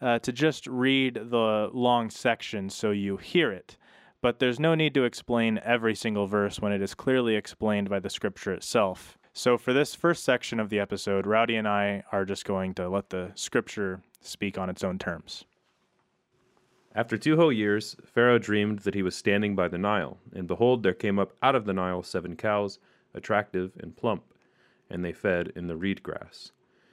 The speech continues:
Speaker 2: And behold, seven other cows, ugly and thin, came up out of the Nile after them, and stood by the other cows on the bank of the Nile.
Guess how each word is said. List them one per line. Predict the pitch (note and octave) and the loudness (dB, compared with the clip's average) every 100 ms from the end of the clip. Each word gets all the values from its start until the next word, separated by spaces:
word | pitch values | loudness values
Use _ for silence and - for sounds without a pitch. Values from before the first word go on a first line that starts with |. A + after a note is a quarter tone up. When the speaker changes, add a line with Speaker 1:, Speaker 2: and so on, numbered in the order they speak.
| _ _ | _ _
Speaker 2:
And | F2+ F2 | -8 -4
behold, | F2 G#2 G2+ | 2 2 2
seven | - F#2 | -2 -2
other | F#2 E2+ | -2 -2
cows, | - A#2 A2+ A2 - | 2 4 4 2 -2
ugly | G2+ G2 F#2 | -2 0 0
and | F2+ | -2
thin, | - A#2+ A#2 | 0 0 0
came | G#2 G2+ | 0 0
up | G2 F2+ | 0 0
out | E2+ | -4
of | F2 | -2
the | |
Nile | F2 G#2+ A2 G#2+ | 0 0 0 0
after | - C3 - | 0 -2 -2
them, | E2+ E2 E2+ | -6 -6 -8
and | F2+ E2+ | -10 -10
stood | - F2+ | -8 -4
by | E2+ E2+ | -2 -2
the | E2+ | 0
other | G#2 | 0
cows | G2 G2+ G2 F#2+ | 0 0 2 0
on | - F2+ | -4 -6
the | E2+ | -4
bank | D#2+ D2+ | -6 -8
of | E2 | -14
the | F2 | -14
Nile. | - - | -12 -14